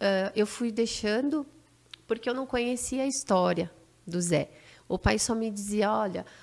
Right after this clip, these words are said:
o Zé é um, um baita empreendedor, é um empresário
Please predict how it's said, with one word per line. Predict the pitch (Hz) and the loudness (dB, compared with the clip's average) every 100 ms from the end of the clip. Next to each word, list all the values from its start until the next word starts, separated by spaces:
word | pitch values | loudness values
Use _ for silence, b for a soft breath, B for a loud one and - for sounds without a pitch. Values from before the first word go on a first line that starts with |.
| B 190 | B -6
o | 190 | -2
Zé | 185 185 | 0 2
é | 196 | 2
um, | 208 220 226 220 220 208 202 _ | 0 0 -2 -2 -4 -8 -12 _
um | 208 | -6
baita | 185 196 214 233 214 | 0 4 4 2 -4
empreendedor, | 208 202 202 190 180 180 196 196 | -4 -4 -4 -4 -2 0 0 2
é | 185 196 | 2 0
um | 208 202 | -2 -4
empresário | 202 208 196 180 196 | -2 0 2 2 2